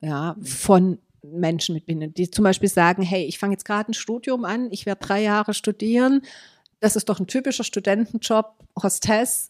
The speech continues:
ich möchte regelmäßiger kommen und das machen. Dann gibt's auch gewisse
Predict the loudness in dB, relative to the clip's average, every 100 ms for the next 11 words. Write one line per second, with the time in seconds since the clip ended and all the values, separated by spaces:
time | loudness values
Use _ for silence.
0 | -4 -4 -2 -4 -4 -6 -4 -6 -6 -8
1 | -12 -12 -14 -12 -12 -12 -20 _ -10 -8
2 | -8 -8 -8 -12 -16 -20 -20 -20 -20 -20
3 | _ 2 4 6 4 0 -4 -6 -6 -6
4 | -4 -2 -2 -4 -6 -4 -4 -2 -2 -6